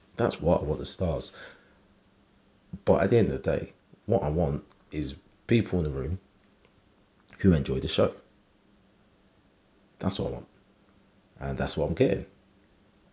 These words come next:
And then when I read the review, it was a nice review. And I was like, "Well, well, there's nothing to complain about." <laughs> And that's it. Um, it,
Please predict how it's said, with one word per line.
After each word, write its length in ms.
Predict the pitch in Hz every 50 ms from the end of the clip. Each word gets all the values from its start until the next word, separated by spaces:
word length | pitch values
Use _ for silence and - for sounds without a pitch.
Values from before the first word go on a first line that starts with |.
| _ -
And 120 | - 78 73
then 80 | -
when 100 | - 69
I 20 | 69
read 200 | - - - -
the 60 | -
review, 400 | 139 - 67 98 143 165 156 151 - _ _ _ _ _ _ - - - _ _ _ _ _
it 40 | -
was 160 | 71 - -
a 40 | 73
nice 260 | 67 78 85 95 -
review. 260 | 98 110 143 202 - - - _ _ _ _ _ _ _ _ _ _ _ _ _ _ _ _ _ _ _ _ _ _ _ _
And 140 | - 71 71
I 20 | 69
was 140 | 69 -
like, 120 | 76 69 -
"Well, 140 | - 73 - - 71
well, 240 | 69 69 - - - - -
there's 180 | - - -
nothing 180 | - - - -
to 60 | -
complain 320 | - 90 85 - 175 269 -
about." 300 | - - - - - - - _ _ _ _ _ _ _ _ -
<laughs> 0 | - - - - - - - - - - - - - - - - _ _ - - - - - - - - - _
And 100 | - 107 117
that's 180 | 120 117 -
it. 300 | 185 202 - - - - - - _ _ _ _ _ _ _ _ _ _
Um, 680 | - 95 92 90 90 90 92 90 87 87 90 87 90 - - _ _ _ _ _ _ _ _ _ _ _ _ _ _ _ _ _ _ _ _ _
it, 580 | 98 101 98 95 90 - - 90 95 95 87 -